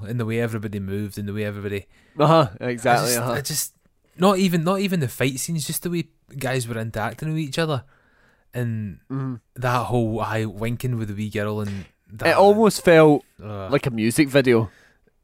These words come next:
Speaker 1: Aye.
Speaker 2: Like, the way that everything was exaggerated, and that's, like, it's meant to be hyper stylized, but, like, when you've got another two hour of movie to the
Speaker 1: Yeah.
Speaker 2: other side of it, there's nothing like it.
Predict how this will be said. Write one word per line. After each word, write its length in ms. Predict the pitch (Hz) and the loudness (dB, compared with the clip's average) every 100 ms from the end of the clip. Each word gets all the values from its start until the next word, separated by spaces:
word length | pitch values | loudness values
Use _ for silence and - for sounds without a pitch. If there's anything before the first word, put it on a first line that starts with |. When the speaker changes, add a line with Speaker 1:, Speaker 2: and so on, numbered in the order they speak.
| _ _ - | _ _ -8
Speaker 1:
Aye. 380 | 110 101 98 95 | -6 -6 -6 0
Speaker 2:
Like, 160 | 131 127 | 0 2
the 80 | 120 | 4
way 260 | 135 139 | 6 6
that 180 | 135 123 | 6 4
everything 400 | 127 131 135 139 | 2 0 0 0
was 140 | 127 120 | 2 0
exaggerated, 1040 | 113 110 117 120 120 123 120 120 120 107 | 0 2 2 2 2 2 2 2 0 0
and 80 | 110 | 0
that's, 300 | 120 113 120 | 0 0 -2
like, 160 | 117 | -2
it's 120 | 107 104 | -2 -4
meant 260 | 113 113 | -4 -4
to 40 | - | -4
be 160 | 123 - - | -4 -4 -6
hyper 320 | 110 110 110 | 0 0 -2
stylized, 560 | - 107 110 120 113 104 | -2 0 2 2 -2 -2
but, 120 | 92 | -2
like, 200 | 110 110 | -4 -4
when 160 | 123 | -6
you've 160 | 131 135 | -6 -6
got 160 | 143 123 | -6 -6
another 280 | 123 110 107 | -6 -6 -6
two 240 | - 131 | 0 2
hour 240 | 123 113 104 | 4 2 0
of 60 | |
movie 420 | 107 117 131 113 - - | 0 0 2 0 -2 -10
to 60 | 107 | -4
the 80 | |
Speaker 1:
Yeah. 120 | 107 104 | 0 0
Speaker 2:
other 120 | 104 | 0
side 300 | - 110 123 | -2 -2 0
of 100 | 117 | -2
it, 60 | 107 | -4
there's 160 | 107 | -4
nothing 320 | 120 110 113 | -4 -4 -4
like 240 | 92 123 | -4 -4
it. 120 | 147 | -2